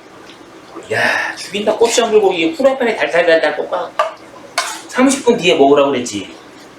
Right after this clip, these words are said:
오늘 저녁은 이 돼지 불고기. 비주얼 봐라.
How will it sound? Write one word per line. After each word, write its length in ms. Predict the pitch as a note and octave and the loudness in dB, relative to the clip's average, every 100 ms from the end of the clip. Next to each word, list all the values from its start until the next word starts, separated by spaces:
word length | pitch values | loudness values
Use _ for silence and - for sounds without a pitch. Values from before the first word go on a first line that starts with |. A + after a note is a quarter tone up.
| - - - - D#3 - - | -6 -8 -12 -4 -4 -4 -4
오늘 240 | E3 G3 G3 | 0 2 2
저녁은 440 | D#3 E3 D#3+ D#3 | 2 4 4 2
이 100 | C3 | 0
돼지 280 | A#2+ C#3 E3 | 2 0 2
불고기. 420 | D3 C3+ G#2+ G#2 - - - - - - - - - - - - - - | 0 0 0 -4 -6 -6 -6 -8 -14 -18 -18 -18 -18 -20 -20 -18 -18 -18
비주얼 320 | - - G3 | -8 0 2
봐라. 320 | G3 - - | 2 0 -2